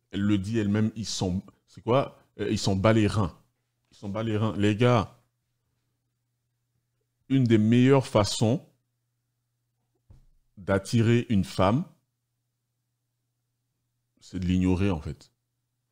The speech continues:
Mais quand je dis ignorer, c'est pas genre, euh, ah, tu sais quoi,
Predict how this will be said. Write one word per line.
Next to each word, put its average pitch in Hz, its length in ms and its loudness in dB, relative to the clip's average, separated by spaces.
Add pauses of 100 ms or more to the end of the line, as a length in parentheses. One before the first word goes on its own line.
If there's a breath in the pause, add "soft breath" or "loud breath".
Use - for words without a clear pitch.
(460 loud breath)
Mais 98 140 0
quand 135 140 6
je 120 80 4
dis 120 120 4
ignorer, 117 340 6
c'est - 160 0
pas 113 180 4
genre, 101 300 2
euh, 95 140 4
ah, 127 220 2 (100)
tu - 40 -20
sais 104 100 -2
quoi, 139 340 0